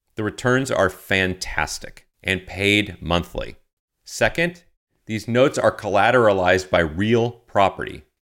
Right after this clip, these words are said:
And the third is, I could eventually get to the real estate asset itself through buying the note versus doing a fix and flip, which is a unattainable market right now for folks like myself.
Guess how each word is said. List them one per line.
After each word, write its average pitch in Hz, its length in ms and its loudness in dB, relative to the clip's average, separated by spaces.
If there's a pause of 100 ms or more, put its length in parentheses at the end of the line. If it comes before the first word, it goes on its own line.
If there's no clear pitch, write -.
(200)
And 131 140 -4
the 131 60 -2
third 180 380 4
is, 98 440 2 (220)
I 110 120 0
could 185 380 2
eventually 127 560 0
get 95 460 -2
to 101 400 0
the 92 220 -2
real 92 240 2
estate 92 280 0
asset 87 420 0
itself 104 800 0 (480)
through 175 240 0
buying 87 360 2
the 82 100 0
note 78 400 2
versus 101 420 0
doing 76 260 -2
a 69 60 -6
fix - 320 -4
and 71 140 -10
flip, 82 360 -2
which 73 220 -4
is 73 180 -4
a 71 320 -4 (420)
unattainable 92 640 -2
market 135 360 2
right 73 220 -2
now 73 240 -2
for 82 460 -6 (240)
folks 82 340 -6
like 69 220 -4
myself. 71 480 -2